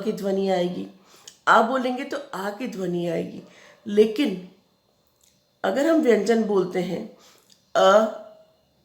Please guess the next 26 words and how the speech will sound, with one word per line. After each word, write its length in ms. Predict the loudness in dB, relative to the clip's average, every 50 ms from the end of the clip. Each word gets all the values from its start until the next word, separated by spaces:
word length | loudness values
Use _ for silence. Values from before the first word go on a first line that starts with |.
| _ _ _ _ _ _ _ -8
तो 80 | -8
कोई 220 | -6 -2 0 0 0
ध्वनि 320 | 2 2 0 0 0 0
नहीं 280 | -2 -2 -4 -2 -2 -2
आई। 160 | -4 -4 -6 -10 -14 -20 -20 _ _ -2
ठीक 200 | 0 0 0 0
उसी 200 | -4 -4 -4 -6
प्रकार 400 | -6 -6 -6 -4 0 2 2 2 2
व्यंजन 400 | 0 0 0 2 0 0 0 2
में 140 | 0 0
जब 140 | 0 0 -4
हमने 320 | -2 -2 -2 -2 0 -2 -2 -4 -8 -18 -20 _ _ _ _ _ _ _ _ -4
क 60 | 0 2 4 4 4 4
बोला, 420 | 2 2 0 0 0 0 -2 -4 -6 -10 -16 -20 _ _ _ _ _ _ _ _ _ -8
है 80 | -6 -4
ना, 80 | -4 -4 -6 -8 -16 -20 -20 _ _ _ _ _ _ -6
तो 200 | -4 -4 -4 -4 -8
हमारे 300 | -6 -2 -2 -2 -2 -2 -6 -8 -12 -20 _ _ _ _ _ _ 2
अ 160 | 4 4 4 4 2 -2
की 80 | -8
ध्वनि 380 | -8 -6 -4 -4 -2 0 0 0
आएगी। 400 | 0 0 -2 -4 -6 -10 -14 -18 -20 -20 _ _ _ _ _ _ _ -10
जैसे 160 | -8 -6 -4
देखिए 300 | -2 -2 -2 -2 -2 -4
आप 180 | -4 -4 -8 -14 -20 -20 -20 -20 _ _ _ _ _
क, 540 | 0 4 6 6 6 6 2 0 -4 -10 -14